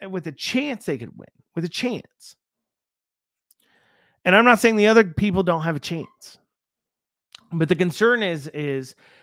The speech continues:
you end up with a candidate that everybody other than, like, twelve percent hates.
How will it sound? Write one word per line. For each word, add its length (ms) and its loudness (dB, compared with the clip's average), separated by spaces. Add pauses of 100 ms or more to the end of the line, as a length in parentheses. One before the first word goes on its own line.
(140)
you 220 0
end 180 -2
up 200 -4
with 480 -6 (260)
a 80 -4
candidate 640 0
that 200 -6 (140)
everybody 640 4
other 220 2
than, 160 -6
like, 280 -6
twelve 500 -4
percent 600 -2 (260)
hates. 600 -6